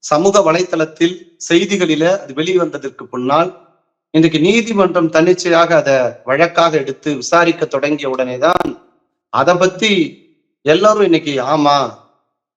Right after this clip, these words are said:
இன்றைக்கு அப்படிதான் இருக்கிறது சூழல் என்கிற அளவுல இன்னைக்கு வந்திருக்கிறார்கள். இதை நம்ம தொடர்ந்து பல ஆண்டுகளாக சொல்லி கொண்டிருக்கக்கூடிய ஒரு செய்தி.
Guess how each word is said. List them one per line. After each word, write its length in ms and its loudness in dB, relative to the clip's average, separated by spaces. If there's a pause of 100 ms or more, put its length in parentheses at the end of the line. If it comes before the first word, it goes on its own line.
(100)
இன்றைக்கு 300 0
அப்படிதான் 400 2
இருக்கிறது 460 -2
சூழல் 480 2 (220)
என்கிற 320 2
அளவுல 340 -2
இன்னைக்கு 320 -2 (340)
வந்திருக்கிறார்கள். 680 -2
இதை 120 -2
நம்ம 200 2 (280)
தொடர்ந்து 440 0
பல 220 0
ஆண்டுகளாக 580 0
சொல்லி 300 -8
கொண்டிருக்கக்கூடிய 760 -6
ஒரு 160 -6
செய்தி. 360 -8